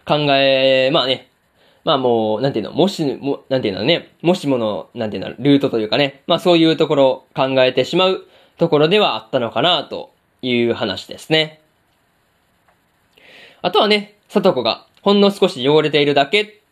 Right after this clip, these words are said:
ていう風に言っていた部屋ですね。<laughs> そう。まあ、その部屋にですね、まあ、こう、鉄平の死体がですね、転がっているんだっていうところがですね、まあ、どこがほんの少し汚れてるだけだっていうツッ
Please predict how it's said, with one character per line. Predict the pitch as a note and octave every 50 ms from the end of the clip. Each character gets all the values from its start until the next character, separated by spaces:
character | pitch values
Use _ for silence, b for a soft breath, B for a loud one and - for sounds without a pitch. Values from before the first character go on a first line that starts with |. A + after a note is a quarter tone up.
| _ _
て | A3+
い | A3+ A3 G#3
う | G3
風 | G3+ G#3 E3 C3
に | A2 G#2 G2 - - _
言 | C#3 D3+ C#3+
っ | D3
て | - - C#3+ C3+
い | C3
た | - G#2+ -
部 | - E3
屋 | D3+ A#2 G2
で | -
す | - - -
ね。 | D#3+ D#3 D#3 - - _ _ _ _
<laughs> | C#3+ - -
そ | - - B2
う。 | G2+ F2+ - B B B B B B B B B
ま | - F#3+
あ、 |
そ | - G#3
の | G3+ F#3+
部 | - A3
屋 | A3 G#3+ F3+
に | C#3 A2
で | G2
す | - - -
ね、 | G3+ G3 G3+ - - b b b b b b b
ま | A3+
あ、 | G#3+
こ | - G3 G3 F#3
う、 | F3+
鉄 | F3+ F3 E3+ -
平 | - E3 D#3 D3+
の | D3+ C#3+ - -
死 | - -
体 | - D3 C#3 C#3+
が | D3 C3+
で | G#2+ G2
す | - -
ね、 | F#3+ G3 G3 G3+ - _ _ - _
転 | - C#3+ C#3 C3+
が | C3 C3
っ | C3 -
て | _ C#3 C3
い | C3 C3
る | C3+ B2+
ん | A#2+ A#2+
だ | D3 D#3+ E3 D#3+
っ | E3 - - _ _ _ _ -
て | A#3 A3+
い | A3+ A3+ A3 G#3+
う | G#3+
と | G#3 G3
こ | G3 F3+
ろ | F3+ E3
が | F3 D3
で | G2+
す | - - -
ね、 | E3+ E3+ E3+ E3+ - b b b b b b b b b
ま | -
あ、 | A#2+
ど | G#2+ B2+ C3
こ | F#3+ F#3+
が | F#3+ F#3+
ほ | G3 G3
ん | G3 G3
の | G3 G3+
少 | G3 - - G3+
し | G3 - C3 B2+
汚 | C#3 D3 D3+
れ | D3
て | C#3+ E3
る | D#3+ D3
だ | D3+ D#3
け | - F3+
だ | F3 -
っ | - - _ _ _ _ _ -
て | F#3
い | F#3 F3+ F3+ F3
う | E3+
ツ | F3 -
ッ | -